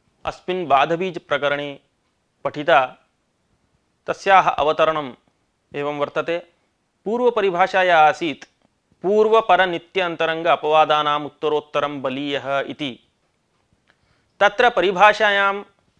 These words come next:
पूर्वापेक्षया परशास्त्रस्य बलवत्व स्वीकारे, परशास्त्रेण पूर्वशास्त्रे बाधिते भिन्दी इत्यादौ परत्वात् तातंगादेशेन बाधितः धिभावः न स्यात्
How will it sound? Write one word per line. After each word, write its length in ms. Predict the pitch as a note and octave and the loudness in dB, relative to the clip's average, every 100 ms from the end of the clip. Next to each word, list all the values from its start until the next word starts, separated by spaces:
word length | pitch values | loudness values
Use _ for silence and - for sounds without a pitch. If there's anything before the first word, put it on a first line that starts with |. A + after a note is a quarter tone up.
| _ _ _ _ _ _ _ _ _ _ _ _ - | _ _ _ _ _ _ _ _ _ _ _ _ -4
पूर्वापेक्षया 960 | A3 A#3+ A#3 A3+ A3 G#3 G#3 G#3 G#3+ | 2 8 10 8 6 2 2 4 4
परशास्त्रस्य 840 | G#3 D3+ F#3 A#3+ A#3 A#3 A3 - | 4 4 4 8 6 6 -2 0
बलवत्व 480 | F#3 E3+ F#3+ G3 G3+ | 2 4 4 2 -4
स्वीकारे, 580 | - G3+ G3+ F#3+ F3 C3+ A2+ _ _ _ _ _ _ _ _ _ - | -6 -4 2 6 6 4 -6 _ _ _ _ _ _ _ _ _ 2
परशास्त्रेण 760 | D3 F#3+ G#3+ A3 G#3 G#3 G3+ G#3 | 4 6 8 6 4 -2 0 -2
पूर्वशास्त्रे 800 | - E3 A3 G3+ G3 F#3+ F#3 F#3 | -2 0 0 4 4 2 -2 -4
बाधिते 800 | D#3+ D3 D#3+ G3 F3 C3+ - _ _ _ _ _ _ _ C#3 | 2 4 4 2 0 -2 -6 _ _ _ _ _ _ _ -6
भिन्दी 460 | F#3 A#3+ A#3 A#3+ | -2 -2 0 -2
इत्यादौ 720 | G#3+ - F#3+ F3 E3+ D#3 C#3 - _ - | -4 -2 4 4 4 0 -4 -12 _ 4
परत्वात् 680 | F3 G3+ - F#3+ G3+ G#3 - | 6 6 4 4 4 2 0
तातंगादेशेन 960 | D3 E3+ A3 G#3 F#3+ F#3 F3 F3 F3 | 2 2 4 6 6 2 -2 -6 -6
बाधितः 720 | F3 C3+ C#3+ E3 F#3 E3 F3+ F#3 - _ - | -4 2 2 2 -2 -2 -2 -4 -10 _ -20
धिभावः 580 | A#2+ E3 E3+ F3 E3+ D#3 | -10 -6 2 4 4 0
न 160 | F3+ C3+ | -4 -8
स्यात् 580 | - D#3+ D#3+ D3 B2+ | -8 2 4 6 2